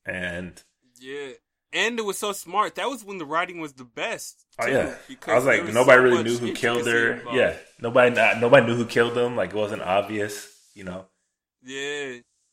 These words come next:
Speaker 2: And then, like, Littlefinger had help. Like, it wasn't just like, "Oh, Littlefinger's plotting and blah, blah." It was like the grandma was in on it. Like, that shit was,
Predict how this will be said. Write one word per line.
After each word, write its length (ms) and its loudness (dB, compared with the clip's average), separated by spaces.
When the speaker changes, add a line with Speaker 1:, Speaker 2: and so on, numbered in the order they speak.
Speaker 2:
And 180 -10
then, 180 -8
like, 220 -6
Littlefinger 720 -10
had 260 -8
help. 400 -12
Like, 200 -14
it 60 -18
wasn't 300 -12
just 240 -14
like, 220 -14
"Oh, 200 -18
Littlefinger's 540 -12
plotting 440 -8
and 120 -12
blah, 240 -8
blah." 300 -8
It 40 -6
was 120 -10
like 180 -12
the 100 -12
grandma 600 -8
was 180 -10
in 120 -12
on 200 -10
it. 340 -12
Like, 360 -14
that 180 -8
shit 200 -16
was, 320 -20